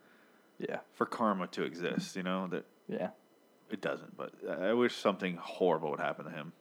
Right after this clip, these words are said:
Speaker 1: So, all right. Um,
Speaker 2: What do you think's gonna happen? We're gonna find out something about him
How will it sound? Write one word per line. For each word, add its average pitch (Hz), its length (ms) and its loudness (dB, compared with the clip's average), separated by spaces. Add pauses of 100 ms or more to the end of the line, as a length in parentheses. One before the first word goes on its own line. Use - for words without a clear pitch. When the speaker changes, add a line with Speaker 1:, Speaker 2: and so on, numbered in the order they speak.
(1400)
Speaker 1:
So, - 440 -4 (100)
all 147 160 0
right. - 280 -4 (140)
Um, 143 560 0 (280)
Speaker 2:
What 120 80 2
do 139 40 4
you 139 40 4
think's 156 160 2
gonna 110 140 0
happen? 92 220 2
We're 92 80 0
gonna 110 120 4
find 101 300 4
out 92 120 6
something 92 260 0
about 85 300 2
him 82 240 -4